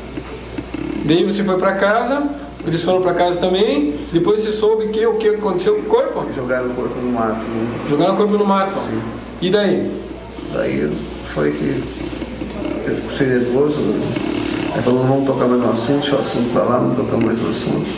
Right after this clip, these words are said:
Speaker 1: Certo. E daí continuou? Daí,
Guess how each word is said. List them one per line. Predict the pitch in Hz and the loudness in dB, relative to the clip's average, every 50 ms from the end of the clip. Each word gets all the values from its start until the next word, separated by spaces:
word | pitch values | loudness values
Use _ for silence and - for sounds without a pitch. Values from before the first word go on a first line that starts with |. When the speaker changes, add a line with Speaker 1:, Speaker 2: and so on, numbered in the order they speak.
| - - - - - - - - - - - | -6 -8 -8 -8 -8 -8 -8 -10 -8 -6 -2
Speaker 1:
Certo. | - - 160 143 135 - - - - - - - - - - - - | 0 2 4 4 2 0 -2 -4 -6 -8 -10 -10 -10 -12 -6 -2 0
E | 175 | 2
daí | 190 233 247 233 226 | 2 2 2 0 -2
continuou? | 233 247 254 247 - - 269 262 254 247 220 180 - - - - - | -2 0 0 0 2 2 2 2 2 2 2 2 0 -2 -4 -4 -2
Daí, | 160 175 202 208 - - | 0 0 0 0 -2 -4